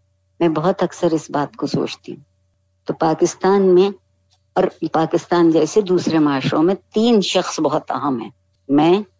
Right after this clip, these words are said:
मुझको और मेरे लिए।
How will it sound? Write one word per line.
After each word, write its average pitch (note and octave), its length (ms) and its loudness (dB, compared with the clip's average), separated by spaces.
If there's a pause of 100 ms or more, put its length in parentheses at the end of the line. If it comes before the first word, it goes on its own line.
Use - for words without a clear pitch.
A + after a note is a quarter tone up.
(520)
मुझको G3 540 0 (500)
और C#3+ 120 0
मेरे A#2 300 2
लिए। - 260 -8